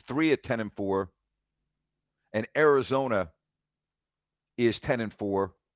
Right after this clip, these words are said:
They currently have the tiebreaker over the Rams based on best winning percentage in divisional games. So you have the Rams currently fifth as a wild card, San Francisco sixth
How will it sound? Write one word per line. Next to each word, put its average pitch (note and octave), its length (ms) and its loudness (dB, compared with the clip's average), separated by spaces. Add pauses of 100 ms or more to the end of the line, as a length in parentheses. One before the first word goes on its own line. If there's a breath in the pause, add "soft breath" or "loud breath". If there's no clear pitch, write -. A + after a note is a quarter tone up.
(300)
They A#2+ 160 0
currently A#2+ 680 -2 (880)
have A#2 360 0
the G#2 100 -4
tiebreaker A#2 680 -2
over A#2 180 0
the G#2+ 100 0
Rams A2 320 -4
based A2 320 -4
on G2+ 140 -2
best A2 320 -2
winning G#2+ 200 -6
percentage G2 680 -4 (760)
in A2 140 -2
divisional G#2 480 -2
games. F2 480 -6 (1080)
So - 140 -6
you A2+ 120 0
have B2 140 2
the A2 100 2
Rams C#3+ 380 -2
currently C3 420 -4 (160)
fifth C#3+ 220 2
as G#2 100 -2
a G2+ 60 -4
wild A2 360 2
card, F#2 360 0 (960)
San D3+ 260 0
Francisco C3 640 -4
sixth - 480 -2